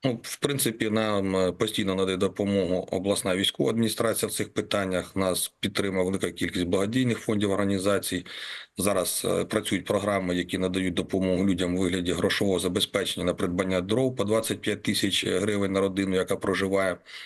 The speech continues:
е, ближче до кордону, є і ті населені пункти, які не мають, е, сьогодні газопостачання. І, на жаль, цих населених пунктів немає можливості, е, відновити, е, газопостачання до селищ. Тож ці люди на особливому контролі, в першу чергу їх треба забезпечувати сьогодні всім необхідним.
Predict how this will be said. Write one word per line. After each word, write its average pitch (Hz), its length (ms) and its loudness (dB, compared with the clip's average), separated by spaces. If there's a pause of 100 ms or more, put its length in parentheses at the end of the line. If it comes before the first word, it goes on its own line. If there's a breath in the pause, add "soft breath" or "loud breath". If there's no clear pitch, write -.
(840 loud breath)
е, 95 180 0
ближче 98 380 0
до 92 160 -2
кордону, 101 460 0
є 92 260 -2
і 90 40 -6
ті 98 160 -2
населені 95 440 0
пункти, 95 280 0
які 92 160 -2
не 92 100 2
мають, 90 480 0
е, 87 180 0
сьогодні 90 260 0
газопостачання. 95 800 0
І, 82 280 -4 (800)
на 107 120 2
жаль, 98 140 2
цих - 220 -4
населених 95 360 0
пунктів 98 260 0
немає 95 280 2
можливості, 95 680 0 (600 loud breath)
е, 92 320 2 (440)
відновити, 104 640 0 (260)
е, 87 120 -4 (280)
газопостачання 92 720 0
до 92 100 2
селищ. - 360 0
Тож - 240 -2
ці - 220 0
люди 98 240 0
на 101 80 2
особливому 104 540 0
контролі, 123 480 0
в 92 80 -2
першу 104 340 -2
чергу 95 340 2
їх 98 200 0
треба 90 320 -2
забезпечувати 92 760 -2
сьогодні 98 240 0
всім 107 260 2
необхідним. 113 600 0